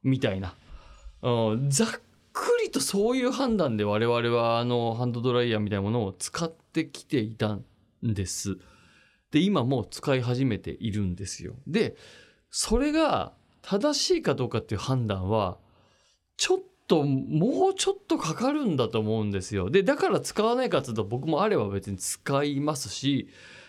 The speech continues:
で、そんな中で、そんな中で、この風を吸引するだ、えー、除菌だ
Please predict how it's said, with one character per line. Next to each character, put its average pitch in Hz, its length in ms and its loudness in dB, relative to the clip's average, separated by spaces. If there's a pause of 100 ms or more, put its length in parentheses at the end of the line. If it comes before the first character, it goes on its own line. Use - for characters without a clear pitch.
で、 - 340 2
そ 269 240 2
ん 349 140 2
な 359 120 2
中 277 300 4
で、 185 380 2 (480)
そ 233 200 0
ん 302 140 2
な 320 80 4
中 339 300 0
で、 269 340 0 (320)
こ 208 140 0
の 208 120 0
風 151 280 0
を 160 100 0
吸 175 180 0
引 175 120 2
す 180 160 -2
る 190 100 2
だ、 131 260 0 (440)
え 110 400 2
ー、 - 20 -4
除 131 160 2
菌 139 320 0
だ 123 360 0